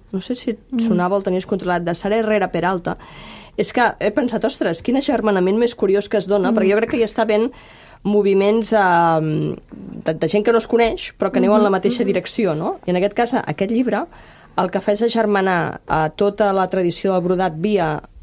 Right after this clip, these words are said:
Speaker 1: un artista com Louis, eh, Bourgeois,
Speaker 2: Mhm, mhm.
Speaker 1: i relacionar el que tu deies abans, llenguatge, literatura, escriptura, amb, eh, el teixir, amb el brodat.
Speaker 2: Mhm.
Speaker 1: No? I aquí em fa una,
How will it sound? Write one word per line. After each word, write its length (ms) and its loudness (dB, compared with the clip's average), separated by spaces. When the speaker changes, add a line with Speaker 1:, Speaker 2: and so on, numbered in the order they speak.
Speaker 1:
un 140 0
artista 420 -2
com 240 -2
Louis, 420 -2
eh, 440 0
Bourgeois, 420 0
Speaker 2:
Mhm, 260 2
mhm. 180 -2
Speaker 1:
i 100 0
relacionar 380 2
el 40 -10
que 80 -4
tu 80 -2
deies 240 2
abans, 440 -2
llenguatge, 580 0
literatura, 720 0
escriptura, 680 -2
amb, 360 -2
eh, 480 0
el 80 -2
teixir, 460 -2
amb 160 0
el 120 2
brodat. 560 -2
Speaker 2:
Mhm. 180 -4
Speaker 1:
No? 140 -2
I 120 -2
aquí 160 -4
em 100 0
fa 320 0
una, 460 -2